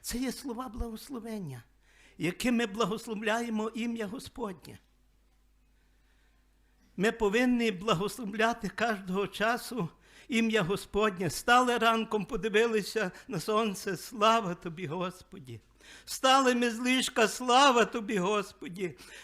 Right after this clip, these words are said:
Почався день, е, ми здорові: «Слава Тобі, Господи!» Ми все бачимо.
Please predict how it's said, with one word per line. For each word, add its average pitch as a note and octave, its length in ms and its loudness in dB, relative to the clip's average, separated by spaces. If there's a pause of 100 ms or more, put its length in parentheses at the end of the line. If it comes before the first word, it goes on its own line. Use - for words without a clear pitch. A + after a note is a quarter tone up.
(160)
Почався C4 680 6
день, B3 480 4 (360)
е, B3 300 0 (320)
ми B3+ 180 6
здорові: B3+ 600 6
«Слава B3 560 6
Тобі, A3+ 300 -2
Господи!» G#3 480 -2
Ми A3+ 160 2
все A#3 240 0
бачимо. A#3 640 2